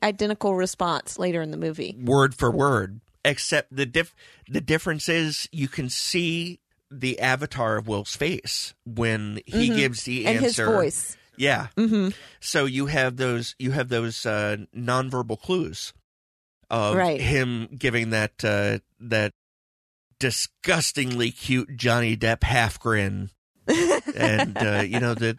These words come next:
Speaker 2: the lilt of his voice that you didn't get with Penn at the beginning of the movie.
Speaker 1: Yeah, it, her, her voice is very artificial. He gives it that kind of human spin. "I don't know. Can you?" <laughs> You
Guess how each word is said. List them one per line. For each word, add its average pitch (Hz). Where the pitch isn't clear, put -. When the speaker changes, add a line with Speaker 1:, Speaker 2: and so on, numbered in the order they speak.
Speaker 2:
the 117
lilt 113
of 104
his 98
voice 117
that 110
you 107
didn't 139
get 107
with 95
Penn 139
at -
the -
beginning 107
of 98
the -
movie. -
Speaker 1:
Yeah, 185
it, 233
her, 247
her 247
voice 226
is 202
very 196
artificial. 190
He 190
gives 185
it 175
that 165
kind 180
of 156
human 175
spin. 180
"I 165
don't 202
know. 294
Can 139
you?" -
<laughs> -
You 254